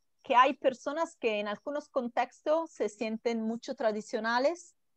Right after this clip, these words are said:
y en otros co-, contextos viven de manera muy, em, que no es tradicionales, ¿no? Eh, es muy posible, eh, que, que hay una, una diferencia de cómo vivir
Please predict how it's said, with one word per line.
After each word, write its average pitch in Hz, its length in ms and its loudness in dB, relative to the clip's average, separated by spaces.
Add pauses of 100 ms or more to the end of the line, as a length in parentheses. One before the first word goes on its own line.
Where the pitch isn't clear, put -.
(300)
y 220 380 -2
en 226 140 -2
otros 269 300 -4
co-, 240 180 0 (260)
contextos 247 1000 2
viven 233 380 0
de 220 120 0
manera 220 680 4
muy, 233 720 -2 (440)
em, 185 800 2 (360)
que 254 120 2
no 240 120 0
es 262 160 -4
tradicionales, 208 1000 -2
¿no? 262 360 -2 (100)
Eh, 180 340 0
es 202 120 -8
muy 247 220 2
posible, 285 640 2 (480)
eh, 202 540 6 (140)
que, 226 440 4 (300)
que 226 140 2
hay 269 280 8
una, 254 400 2
una 214 180 0
diferencia 254 720 2
de 208 160 0
cómo 214 460 0
vivir 208 600 0